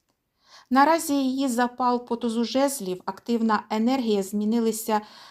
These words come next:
на відсторонення, депресію. В поєднанні ці дві карти означають втрату енергії чи здоров'я внаслідок зовнішніх факторів.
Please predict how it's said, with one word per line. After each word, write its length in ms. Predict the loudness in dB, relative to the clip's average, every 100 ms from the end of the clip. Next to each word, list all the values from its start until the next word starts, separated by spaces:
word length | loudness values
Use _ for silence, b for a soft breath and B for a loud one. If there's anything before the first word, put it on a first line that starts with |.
| -2
на 180 | 0 2
відсторонення, 840 | 0 -4 -4 0 2 4 4 2
депресію. 840 | -2 -4 -2 -2 -2 -8 -10 -10
В 100 | -12
поєднанні 680 | -8 -4 -2 0 4 4 4
ці 200 | 0 -6
дві 220 | -4 -6
карти 480 | -6 -2 0 0 -2
означають 540 | -4 -2 -4 -2 -4
втрату 480 | -4 -6 0 2 2
енергії 640 | 0 0 0 0 -2 -2 -4 B B -6
чи 200 | -2 -2
здоров'я 640 | 0 2 2 0 -2 -4
внаслідок 720 | -2 0 -2 -4 -6 -6 -6
зовнішніх 680 | -4 -2 -2 -4 -6 -8 -8
факторів. 640 | -8 -8 -8 -12 -12 -12